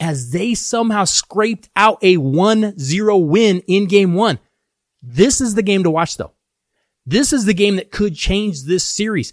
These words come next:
Remember, in a seven-game series, hey, it doesn't really start until the road team wins a game. Can Vegas defend their home ice again tonight?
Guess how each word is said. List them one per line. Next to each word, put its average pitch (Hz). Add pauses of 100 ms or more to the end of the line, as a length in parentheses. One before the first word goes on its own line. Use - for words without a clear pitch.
(400)
Remember, 165 (400)
in 175
a 170
seven-game 220
series, 214 (600)
hey, 240
it 170
doesn't 285
really 220
start 226
until 208
the 185
road 175
team 202
wins 202
a 180
game. 156 (520)
Can 185
Vegas 170
defend 233
their 226
home 220
ice 196
again 190
tonight? 190